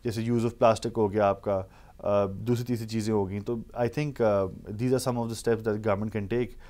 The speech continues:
अ, शहरों को रीडिज़ाइन कैसे करना है, अ, you know,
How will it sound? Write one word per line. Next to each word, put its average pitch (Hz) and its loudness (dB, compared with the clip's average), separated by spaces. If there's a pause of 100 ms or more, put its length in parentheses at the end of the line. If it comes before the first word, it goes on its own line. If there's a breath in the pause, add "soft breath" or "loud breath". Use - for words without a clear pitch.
(220 loud breath)
अ, 101 0
शहरों 127 6
को 131 6
रीडिज़ाइन 117 2
कैसे 110 -2
करना 101 -4
है, 98 -10 (440 soft breath)
अ, 101 4
you 95 -4
know, 98 -4